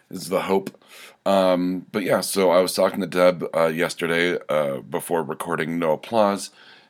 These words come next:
and we talked about kinda launch dates, and I said, "Well, I don't wanna launch it on April first, um, Easter and April Fool's Day."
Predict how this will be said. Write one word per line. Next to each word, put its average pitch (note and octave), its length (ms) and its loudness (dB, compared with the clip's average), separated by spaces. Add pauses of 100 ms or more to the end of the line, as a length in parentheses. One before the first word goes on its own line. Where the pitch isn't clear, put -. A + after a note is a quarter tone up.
and F#2 260 -2
we F#2 80 -2
talked E2+ 300 -6
about E2 280 -2
kinda F2 220 -4
launch E2 380 -2
dates, D#2 340 -6
and D2+ 80 -4
I D#2 60 -2
said, D#2 180 -6
"Well, D#2 100 -2
I D#2+ 80 2
don't D#2 160 -2
wanna D#2+ 200 -2
launch D#2 280 -2
it - 200 -8
on C#2 440 -6
April D2 280 -8
first, C#2+ 540 -8 (440)
um, G1+ 560 -16 (840)
Easter E2+ 460 -4 (360)
and F2 480 -2
April D#2+ 220 -8
Fool's D#2 320 -8
Day." D#2 320 -4